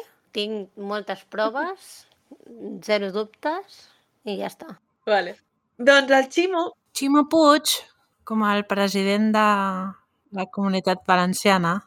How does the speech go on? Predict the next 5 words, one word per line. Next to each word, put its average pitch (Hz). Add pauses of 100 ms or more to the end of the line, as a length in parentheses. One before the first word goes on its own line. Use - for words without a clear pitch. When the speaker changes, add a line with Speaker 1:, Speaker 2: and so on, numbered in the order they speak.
(100)
Speaker 2:
Vale. 208 (760)
Va, -
doncs 226 (180)
aquest 359
Ximo, 214